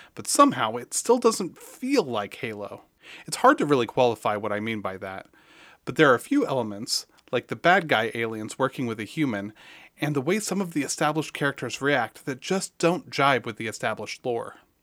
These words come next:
On top of that, the story doesn't really match up with what has been seen in the games and the books around it. With basically all the work already done for the writers, it's hard to see why they would choose to create something just different enough to not fit in with the events of the games,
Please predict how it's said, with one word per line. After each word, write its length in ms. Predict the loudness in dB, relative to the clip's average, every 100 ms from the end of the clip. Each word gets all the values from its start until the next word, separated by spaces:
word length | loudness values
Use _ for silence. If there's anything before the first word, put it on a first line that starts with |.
| -20 -20 -12
On 120 | 0
top 240 | 4 4 2
of 140 | 4
that, 200 | 6 6
the 80 | 0
story 300 | 0 2 2
doesn't 360 | 0 -2 -8
really 300 | -6 -2 0
match 320 | 0 0 0 0
up 220 | 0 -2
with 240 | -8 -4 -4
what 120 | -2
has 140 | -4
been 180 | -8 -8
seen 320 | -6 -4 -4
in 80 | -4
the 80 | -6
games 340 | -6 -6 -6
and 80 | -10
the 60 | -6
books 280 | -6 -6
around 320 | -8 -8 -6 -4
it. 160 | -6 _ _ -20 -12 -8
With 140 | 4
basically 480 | 6 6 2 -2 2
all 160 | 4 4
the 80 |
work 260 | 4 0 2
already 360 | 2 2 0 2
done 200 | 0 0
for 140 | -4
the 80 | 0
writers, 420 | 2 2 0 -6
it's 120 | -6
hard 220 | -2 0 -2
to 40 |
see 200 | -6 -6
why 260 | -4 -2 0
they 100 | 2
would 200 | 0 -2
choose 220 | -6 -6
to 80 | -8
create 400 | -10 -4 -4 -2
something 400 | -4 -4 -4 -4
just 400 | 0 2 2 2
different 320 | 0 4 2
enough 340 | 4 4 4 0
to 80 |
not 420 | -2 4 4 4 0
fit 140 | -4
in 160 | -4 -4
with 140 | -4
the 100 | -2
events 300 | 0 -2 -2
of 100 | -8
the 80 | -2
games, 540 | 0 0 -4 -10 -14